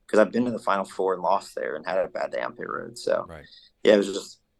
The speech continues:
Speaker 1: it was, it was a lot of fun. And, and I really just kinda, maybe being thirty-six, being older now, I just kinda took it all in and enjoyed it.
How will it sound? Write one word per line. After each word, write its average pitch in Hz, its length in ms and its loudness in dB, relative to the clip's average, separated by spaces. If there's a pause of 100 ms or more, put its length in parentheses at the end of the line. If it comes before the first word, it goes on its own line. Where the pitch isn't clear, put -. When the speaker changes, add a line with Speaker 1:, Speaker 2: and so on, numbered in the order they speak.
(100)
Speaker 1:
it 107 80 4
was, - 420 -4
it 107 100 8
was 95 160 4
a 92 80 4
lot 104 260 4
of - 80 -10
fun. 104 220 6
And, 95 320 -2
and 104 260 -2 (240)
I - 80 4
really 127 480 8
just - 300 -6 (280)
kinda, 143 260 -2 (1300)
maybe 131 200 6
being 120 280 4
thirty-six, 127 560 2
being 117 240 -2
older 123 260 0
now, 131 180 -4
I 131 80 -2
just 127 160 -14
kinda 120 200 2
took - 200 -2
it 104 60 4
all 101 180 4
in 110 160 0
and 98 120 -2
enjoyed 95 400 4
it. - 140 0